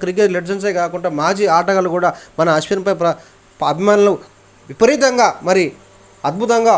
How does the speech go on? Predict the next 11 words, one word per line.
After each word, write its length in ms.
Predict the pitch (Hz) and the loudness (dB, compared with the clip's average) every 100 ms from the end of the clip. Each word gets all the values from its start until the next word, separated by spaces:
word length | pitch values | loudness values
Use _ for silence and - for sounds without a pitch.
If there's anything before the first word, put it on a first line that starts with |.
| - | 0
ప్రశంసలు 440 | 165 202 214 208 190 | -4 -2 0 -2 -4
కురిపిస్తుంటే 460 | 180 180 196 175 165 | -6 -8 -8 -6 -6
మన 60 | 156 | -6
కెప్టెన్ 420 | 151 165 196 185 | -6 -8 -6 -4
రోహిత్ 180 | 175 180 | -4 -6
శర్మ 220 | 185 175 160 143 | -6 -6 -6 -6
మ్యాచ్ 260 | 165 170 175 - _ _ - | -6 -8 -14 -16 _ _ -4
అయిపోయిన 340 | 165 202 214 147 | -2 0 0 0
అనంతరం 340 | 175 190 190 190 | -2 -2 -2 -2
మరి 140 | 160 139 | -4 -4
మాట్లాడుతూ 500 | 147 156 175 165 | -6 -4 -6 -8